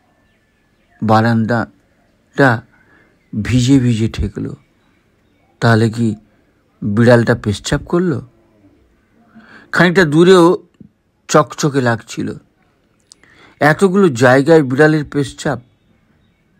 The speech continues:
ঘোর কাটিয়ে বুঝতে পারি, বিড়ালটা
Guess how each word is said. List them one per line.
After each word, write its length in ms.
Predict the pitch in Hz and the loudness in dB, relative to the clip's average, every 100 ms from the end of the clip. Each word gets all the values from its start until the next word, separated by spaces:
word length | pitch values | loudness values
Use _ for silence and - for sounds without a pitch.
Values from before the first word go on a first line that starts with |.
| _ _ _ _ _ _ _ _ _ _ _ - | _ _ _ _ _ _ _ _ _ _ _ -10
ঘোর 260 | 110 120 107 | -2 0 0
কাটিয়ে 380 | 117 104 113 | -4 -6 -6
বুঝতে 340 | 107 110 - 123 | -6 -8 -8 -6
পারি, 420 | 117 120 139 151 _ _ _ _ _ _ _ _ _ - | -4 -4 -4 -6 _ _ _ _ _ _ _ _ _ -8
বিড়ালটা 760 | 110 131 151 160 165 175 175 | 0 2 4 2 2 0 0